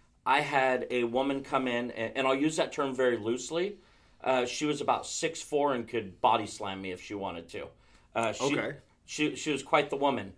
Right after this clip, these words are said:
Speaker 2: <laughs> Okay.
Speaker 1: And she came in with about twenty baseball cards. And she goes, "I want a thousand bucks for these." And I go, "Shit, they better be some nice cards for a thousand bucks. Let's look at 'em." And I open the little box she has, and I start looking at the cards.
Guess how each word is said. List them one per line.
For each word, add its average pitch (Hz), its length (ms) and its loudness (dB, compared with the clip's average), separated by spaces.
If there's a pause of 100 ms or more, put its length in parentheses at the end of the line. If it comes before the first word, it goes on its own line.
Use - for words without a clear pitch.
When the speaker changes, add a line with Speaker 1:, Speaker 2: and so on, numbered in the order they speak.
(100)
Speaker 2:
<laughs> - 140 -10
Okay. 147 400 -4 (100)
Speaker 1:
And 151 240 6
she 147 180 -2
came 170 340 2
in 156 180 0
with 139 200 2
about 120 320 0 (120)
twenty 156 440 0
baseball 117 460 0
cards. - 500 -8 (600)
And 120 400 0
she 123 140 -6
goes, 113 220 2 (100)
"I 147 120 10
want 156 220 6
a - 60 -6
thousand 147 360 6
bucks 127 220 4
for 113 140 -6
these." 98 380 -8 (340)
And 123 120 -2
I 123 60 0
go, 110 100 -2
"Shit, - 460 -2 (120)
they 131 120 4
better 214 180 2
be 170 140 -2
some 131 160 -6
nice 160 240 0
cards 160 280 4
for 147 120 2
a 123 40 -2
thousand 120 360 0
bucks. 131 320 2 (320)
Let's 151 220 -2
look 226 180 2
at 120 160 2
'em." 101 140 -8 (440)
And 127 560 0
I 123 140 4
open 139 260 4
the 127 80 0
little 131 180 4
box 123 300 4
she 135 120 -4
has, 139 300 2
and 127 80 -6
I 110 40 -4
start - 320 0
looking 127 200 -4
at 117 120 -6
the - 40 -10
cards. - 440 -2